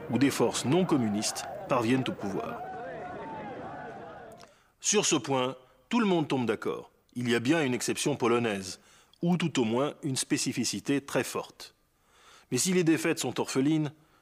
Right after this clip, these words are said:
les victoires, au contraire, ont toujours un peu trop de pères. Qui a mis en branle l'émancipation de la Pologne ?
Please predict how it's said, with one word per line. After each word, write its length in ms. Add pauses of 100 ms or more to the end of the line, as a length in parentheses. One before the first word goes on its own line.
(120)
les 140
victoires, 360
au 60
contraire, 580
ont 140
toujours 500
un 140
peu 200
trop 200
de 100
pères. 460 (720)
Qui 180
a 40
mis 140
en 120
branle 260
l'émancipation 720
de 60
la 60
Pologne ? 440